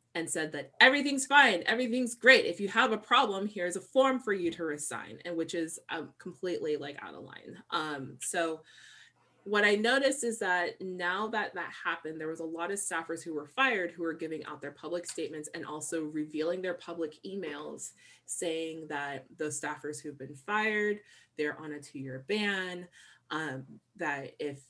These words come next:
they have to sign all these forms to keep things on the down low, like, it, it's a huge mess. And so this went out to the public to the point that there's actually been those who've been, um, a guest. And I, I'm not talking about a t-,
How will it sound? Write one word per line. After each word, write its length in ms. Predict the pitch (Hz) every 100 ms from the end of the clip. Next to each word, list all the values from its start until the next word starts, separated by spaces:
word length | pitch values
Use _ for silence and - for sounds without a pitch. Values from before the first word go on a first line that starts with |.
| -
they 180 | 151 151
have 240 | 143 151
to 100 | 156
sign 340 | 139 160 156 151
all 220 | 147 143
these 240 | 147 147
forms 460 | - 190 196 196 -
to 80 | -
keep 280 | - 147
things 240 | - 143 143
on 140 | 135
the 80 | 135
down 280 | 143 131 147
low, 320 | 262 247 240
like, 240 | 208 165 -
it, 180 | 190 -
it's 220 | 208 226
a 40 |
huge 560 | 214 - 214 214 208 -
mess. 500 | 156 139 135 - -
And 220 | 175 170 156
so 260 | 180 170
this 280 | 165 190 208
went 120 | 247
out 140 | 240 233
to 80 |
the 100 | 208
public 380 | 202 170 165 180
to 120 | - 180
the 80 |
point 340 | 151 - 151 135
that 160 | 151 -
there's 220 | 156 147
actually 380 | 147 - 180 170
been 200 | 165 156
those 320 | 147 151 -
who've 320 | 175 151 151
been, 360 | 151 147 147 143 - - - - - _
um, 220 | 151 151 151
a 100 | 156
guest. 760 | - 147 190 - - - - - _ _ _
And 120 | 190 180
I, 180 | 175 165
I'm 100 | 202
not 160 | 214
talking 340 | 214 196 196 196
about 220 | 185 165
a 80 |
t-, 100 | 160